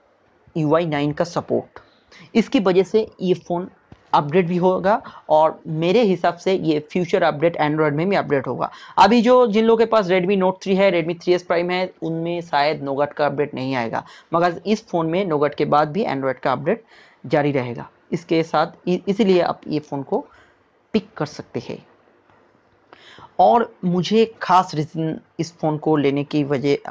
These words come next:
लगता है, ये फ़ोन ऑफलाइन और ऑनलाइन दोनों मार्केट में मिलने लगेगा।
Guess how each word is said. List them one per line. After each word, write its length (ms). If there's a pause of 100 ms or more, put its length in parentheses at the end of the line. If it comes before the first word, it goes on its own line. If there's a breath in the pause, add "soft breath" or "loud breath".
(120)
लगता 340
है, 320
ये 160
फ़ोन 460 (800 soft breath)
ऑफलाइन 640
और 240
ऑनलाइन 440 (120)
दोनों 360
मार्केट 380
में 60
मिलने 240
लगेगा। 360